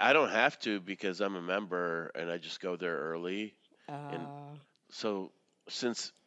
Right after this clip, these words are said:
Speaker 1: I think pandemic, maybe s-, it's before the Art Institute, the first hour, only members were allowed in. So I go then when there's a new show, so I'm not,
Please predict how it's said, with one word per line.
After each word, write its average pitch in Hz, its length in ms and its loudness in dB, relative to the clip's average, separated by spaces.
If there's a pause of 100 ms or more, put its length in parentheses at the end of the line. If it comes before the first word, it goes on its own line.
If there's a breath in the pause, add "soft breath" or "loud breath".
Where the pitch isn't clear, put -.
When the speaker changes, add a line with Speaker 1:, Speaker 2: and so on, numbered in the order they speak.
Speaker 1:
I 101 60 -4
think 131 260 -2
pandemic, 101 560 0
maybe 110 320 -2
s-, - 240 -12
it's - 180 -16
before 90 400 -4
the 90 140 -2
Art 92 180 2
Institute, 104 520 -8
the 95 80 -10
first 101 320 -6
hour, 95 460 0 (300 soft breath)
only 95 240 -4
members 90 500 -4
were 104 120 -2
allowed 101 380 -2
in. 107 280 -4 (840 soft breath)
So 101 200 0
I 98 100 4
go 107 240 4
then 104 300 2
when 90 120 -4
there's 90 220 -6
a 90 60 -4
new 87 180 -6
show, 87 460 -2
so 87 240 -4
I'm 82 140 -8
not, 82 260 -6